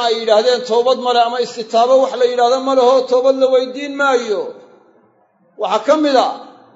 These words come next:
kii gaalnimada ku noqnoqday oo waa gaaloobay, waa ka soo noqday, haddana waa gaaloobay, haddana waa ka soo noqday, haddana waa gaaloobay. Ka noocaas ee man takararat riddatuhu, riddadiisu kay saa u noqnoqotay,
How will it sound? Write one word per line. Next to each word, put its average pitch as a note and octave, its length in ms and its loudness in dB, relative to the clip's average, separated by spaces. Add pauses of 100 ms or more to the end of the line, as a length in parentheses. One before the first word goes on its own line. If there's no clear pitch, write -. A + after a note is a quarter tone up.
(360)
kii C#4 140 -6
gaalnimada A#3+ 540 0
ku - 140 -8
noqnoqday E3+ 520 -4 (960)
oo A3 80 2
waa A#3+ 160 2
gaaloobay, F#3 540 0 (540)
waa F#3 120 -6
ka A#3+ 120 -4
soo A3 200 -2
noqday, D3+ 360 -10
haddana A3+ 240 -6
waa B3+ 180 0
gaaloobay, F#3 560 -2
haddana F#3 240 -10
waa F#3 120 -4
ka A3 100 -8
soo F#3+ 180 -8
noqday, - 300 -16
haddana B3+ 260 -4
waa C#4 180 4
gaaloobay. G3+ 540 2 (580)
Ka C4 120 0
noocaas D4+ 520 0
ee C4+ 120 2
man E4 180 -2
takararat D4 560 2
riddatuhu, C#4+ 640 0 (760)
riddadiisu D4+ 500 0
kay C#4 200 0
saa D#4 240 0
u D#4+ 80 -2
noqnoqotay, A#3+ 680 0